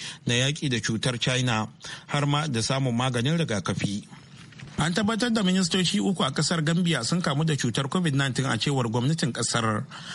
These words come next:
Fadar gwamnatin Gambia ta faɗa a wani sakon Twitter a ranar Lahadi cewa ministan kuɗi Mambure Njiye da ministan fetur da makamashi Fafa Sanyang da kuma ministar noma Ami Fabure sun kamu da cutar coronavirus.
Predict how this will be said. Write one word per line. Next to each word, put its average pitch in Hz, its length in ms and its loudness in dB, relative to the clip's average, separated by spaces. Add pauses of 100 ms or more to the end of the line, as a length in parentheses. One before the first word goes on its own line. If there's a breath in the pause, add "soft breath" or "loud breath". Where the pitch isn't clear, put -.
(220 loud breath)
Fadar 117 280 0
gwamnatin 117 480 0
Gambia 117 540 0
ta 117 160 0
faɗa 120 300 0
a 127 60 0
wani 120 180 0
sakon 127 360 -2
Twitter 127 320 -2
a 117 120 0
ranar 123 240 0
Lahadi 135 260 0
cewa 107 500 0 (440 loud breath)
ministan 165 500 2
kuɗi 147 260 0
Mambure 165 640 2
Njiye 123 560 0 (340 loud breath)
da 120 120 0
ministan 160 400 2
fetur 151 360 0
da 120 100 0
makamashi 113 720 0
Fafa 180 340 0
Sanyang 127 560 0 (460 loud breath)
da 120 80 0
kuma 151 180 2
ministar 165 420 0
noma 113 440 0
Ami 165 280 2
Fabure 117 480 -2
sun 151 140 0
kamu 147 240 0
da 143 80 0
cutar 127 320 -2
coronavirus. 110 1000 0